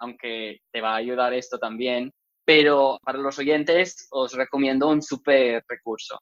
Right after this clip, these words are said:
que se llama Business Thinking for Designers. Es un ebook gratuito de InVision y que habla de esto,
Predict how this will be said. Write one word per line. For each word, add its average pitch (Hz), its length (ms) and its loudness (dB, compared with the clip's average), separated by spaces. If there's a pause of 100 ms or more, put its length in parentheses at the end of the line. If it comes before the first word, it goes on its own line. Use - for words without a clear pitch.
que 123 100 -2
se 139 80 0
llama 135 280 2
Business 165 500 2
Thinking 160 640 2
for 127 220 2
Designers. 110 800 -6
Es - 200 -12
un 139 100 4
ebook 160 420 4
gratuito 117 600 -2
de 123 80 2
InVision 131 680 2 (100)
y 143 120 -4
que 160 140 2
habla 185 640 4
de 135 260 4
esto, 120 340 0